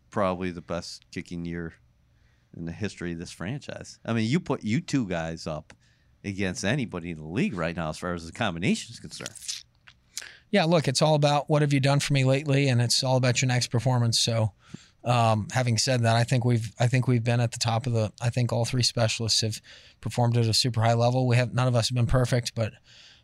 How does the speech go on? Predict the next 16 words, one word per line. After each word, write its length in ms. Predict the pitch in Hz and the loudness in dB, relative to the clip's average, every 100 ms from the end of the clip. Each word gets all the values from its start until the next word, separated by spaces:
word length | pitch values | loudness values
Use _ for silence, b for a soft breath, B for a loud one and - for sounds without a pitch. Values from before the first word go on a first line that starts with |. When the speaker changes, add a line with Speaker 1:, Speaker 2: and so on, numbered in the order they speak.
| - | -4
Speaker 2:
um, 280 | 113 107 110 | 0 2 2
we've 180 | 117 | 2
all 140 | 117 117 | 2 2
done 180 | 117 117 | 2 0
a, 140 | 110 - | -2 -4
a, 120 | 113 - _ | -8 -8 _
I 120 | - 117 | -4 -2
think 180 | 123 | 0
we've 120 | 117 110 | 0 2
all 200 | 110 - - _ - | 2 0 -10 _ -2
played 200 | 120 113 | 0 2
at 60 | |
a 40 | 110 | 0
very 240 | 107 110 | 2 2
high 160 | 107 113 | 2 2
level. 440 | 110 110 113 107 | 4 2 2 -4